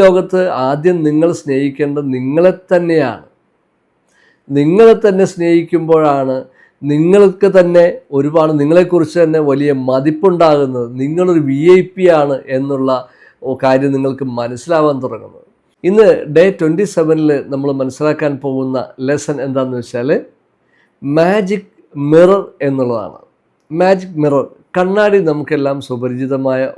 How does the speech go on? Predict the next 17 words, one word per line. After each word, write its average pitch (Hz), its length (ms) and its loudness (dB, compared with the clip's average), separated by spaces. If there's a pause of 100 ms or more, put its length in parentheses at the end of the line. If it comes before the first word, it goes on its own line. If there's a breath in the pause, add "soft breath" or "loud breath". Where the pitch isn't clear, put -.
ഒന്നാണ്, 113 360 -8 (420 soft breath)
നമ്മളെല്ലാവരും 131 680 0
കണ്ണാടിക്ക് 135 540 -2
മുന്നിൽ 156 300 -4
ഒരുപാട് 139 440 -2
സമയം 160 240 -4 (120)
ചെലവഴിക്കുന്നവരുമാണ്, 170 1040 0 (260)
അല്ലേ? 147 160 2 (540)
എല്ലാവർക്കും 170 420 4
അറിയാവുന്ന 143 460 2
കാര്യം 117 260 -8
തന്നെയാണ്. - 280 -20 (380)
നിങ്ങൾ 147 260 -4 (300)
കണ്ണാടി 180 560 -2
നോക്കിയിട്ട്, 123 560 -8 (800)
കണ്ണാടി 165 480 0
നോക്കിയിട്ട് 151 520 -2